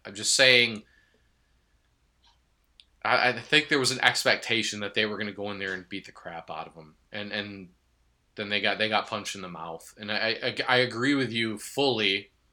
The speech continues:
Again, this is, like, almost a year ago, right? I mean, we had a lot of time to put our ears to the ground, listen,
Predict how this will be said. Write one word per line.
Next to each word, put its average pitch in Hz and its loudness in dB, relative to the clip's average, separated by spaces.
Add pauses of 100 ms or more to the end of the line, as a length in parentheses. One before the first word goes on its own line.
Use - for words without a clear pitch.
(1000)
Again, 110 0
this 98 -6
is, 98 -8
like, 92 -8
almost 101 -6
a 90 -10
year 107 -6
ago, 92 -6
right? 98 -6
I 98 -18
mean, 95 -14
we 92 -14
had 101 -4
a 98 -6
lot 101 0
of 92 -6
time 95 -6
to 90 -6 (1200)
put 104 -6
our 95 -4
ears 107 -6
to 107 -6
the 107 -10
ground, 104 -2
listen, 101 -4